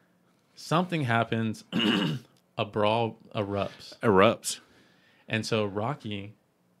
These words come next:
Speaker 1: goes and, like, grabs, I don't know if he grabs one of our own players or grabs one of theirs and it's just bringing them off.
Speaker 2: Right.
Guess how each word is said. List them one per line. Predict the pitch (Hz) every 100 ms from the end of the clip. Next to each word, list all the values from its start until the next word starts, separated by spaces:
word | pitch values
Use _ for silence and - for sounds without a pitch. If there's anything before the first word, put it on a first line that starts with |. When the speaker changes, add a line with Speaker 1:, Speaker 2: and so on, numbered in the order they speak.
| -
Speaker 1:
goes | 107 110 110
and, | 101 98
like, | 95 92
grabs, | 101 101 104 101 - -
I | -
don't | 139
know | 139
if | 127
he | 107
grabs | 110 101
one | - 104
of | 101
our | 95 101
own | 117
players | 156 165 170 170 - _ _ - -
or | 107 101
grabs | 107 107
one | 107
of | 104
theirs | 107 127 120
and |
it's | 120
just | 120 - 117
bringing | 123 131
them | 113
off. | 92 - -
Speaker 2:
Right. | 107 95